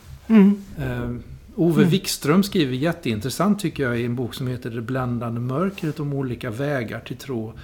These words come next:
Speaker 2: Eh, en är skapelsen, skönheten, eh, liksom att det blir en, en, en andlig upplevelse av det.
Speaker 1: Mm.
Speaker 2: En är just bönen, men också det här att faktiskt göra någonting som är för någon annan.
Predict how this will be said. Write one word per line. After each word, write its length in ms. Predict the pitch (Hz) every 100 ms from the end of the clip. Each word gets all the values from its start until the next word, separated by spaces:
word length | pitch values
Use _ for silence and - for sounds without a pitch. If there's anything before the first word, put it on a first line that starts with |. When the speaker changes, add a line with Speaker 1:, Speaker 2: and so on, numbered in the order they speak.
| - - - - -
Speaker 2:
Eh, 80 | 131 - 143
en 120 | 202
är 80 | 165
skapelsen, 840 | - 175 151 - 123 104 123 117
skönheten, 1160 | - 170 165 131 110 120 104 - - 123 127 120 - - - - -
eh, 220 | 202 123 117
liksom 420 | 117 135 120 123
att 380 | 120 - - - _ - - - -
det 180 | 185 143
blir 240 | 131 143
en, 200 | 127 123
en, 360 | 196 135 127 123 -
en 300 | 135 127 156 -
andlig 420 | 147 160 151 131
upplevelse 640 | 160 165 131 117 110 104 135
av 80 |
det. 260 | 127 117 107 - -
Speaker 1:
Mm. 140 | 202 131 -
Speaker 2:
En 520 | 147 147 170 196 208 - - - -
är 240 | - 156 165
just 420 | 196 139 - -
bönen, 600 | 131 147 123 107 110 113
men 160 | 143 185
också 360 | 156 - 135
det 100 | 135
här 280 | 160 143 101 - - - -
att 120 | -
faktiskt 420 | - 170 151 -
göra 420 | 131 170 170 113 156
någonting 580 | 151 110 - 135 110
som 220 | 110 - 127
är 80 |
för 120 | 123 131
någon 200 | 110 120
annan. 300 | 165 123